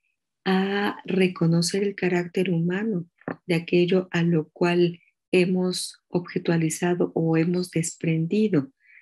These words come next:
de lo humano, y junto con la desnaturalización, historizar, colocar cada relación sujeto-tema en el contexto en el que tiene significado.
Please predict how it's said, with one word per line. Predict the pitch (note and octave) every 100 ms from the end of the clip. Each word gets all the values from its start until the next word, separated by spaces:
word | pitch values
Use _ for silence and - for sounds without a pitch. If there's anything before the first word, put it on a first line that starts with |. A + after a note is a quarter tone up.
| _ _
de | - G3+
lo | G#3
humano, | G3+ F#3 F3+ E3+ A#3+ C4 _ _ _ _ _ _ -
y | C4 C4+ C#4 D4+ - -
junto | G3+ F#3+ F3
con | F3
la | F3
desnaturalización, | F3+ F#3+ A3 G#3+ A3 A3+ A3+ - A3+ - G#3 A#3 C4+ -
historizar, | F3+ - - D#3 D3+ - C#3 C3+ - _ - - _ _ _ _ _ _ -
colocar | G#3+ F#3+ F#3 - G#3+ A3 - _ _ _ _ _ _ _ _ _ -
cada | A3 G#3+ A3+
relación | G#3+ F#3+ F#3 F3 - G3+ G3 F#3+
sujeto-tema | - E3+ - F#3 F#3 G3+ - F3+ F#3 A3
en | - F3+
el | F3
contexto | F3 E3+ E3+ C4 - -
en | E3+
el | D#3
que | - E3+ E3+ - - - _
tiene | - F3 E3+ F3 E3+
significado. | - - D#3+ D#3+ D3+ - - -